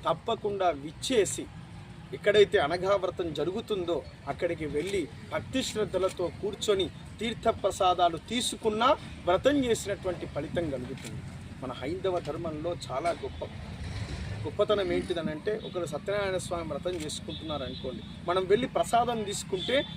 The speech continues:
సత్యనారాయణ స్వామి వ్రతం చేసినటువంటి ఫలితం ఎట్లయితే కలుగుతుందో ఈ అనఘాదత్త వ్రతానికి వచ్చినటువంటి ప్రతి భక్తునికి కూడా భక్తి శ్రద్ధలతో ఎవరైతే కూర్చుంటారో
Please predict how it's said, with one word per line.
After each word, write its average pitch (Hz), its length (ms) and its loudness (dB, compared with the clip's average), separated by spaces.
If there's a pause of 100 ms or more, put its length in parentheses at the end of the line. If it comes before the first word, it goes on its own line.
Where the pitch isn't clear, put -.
సత్యనారాయణ 233 680 2
స్వామి 202 340 0
వ్రతం 180 360 0
చేసినటువంటి 170 540 0
ఫలితం 160 480 -2
ఎట్లయితే 160 460 -2 (100)
కలుగుతుందో 147 680 -2 (280)
ఈ 170 60 2
అనఘాదత్త 202 680 4
వ్రతానికి 180 560 0
వచ్చినటువంటి 156 520 -6
ప్రతి 160 340 -6
భక్తునికి 240 680 -2
కూడా 160 260 0 (380)
భక్తి 165 260 0
శ్రద్ధలతో 190 600 2
ఎవరైతే 165 480 0
కూర్చుంటారో 160 760 0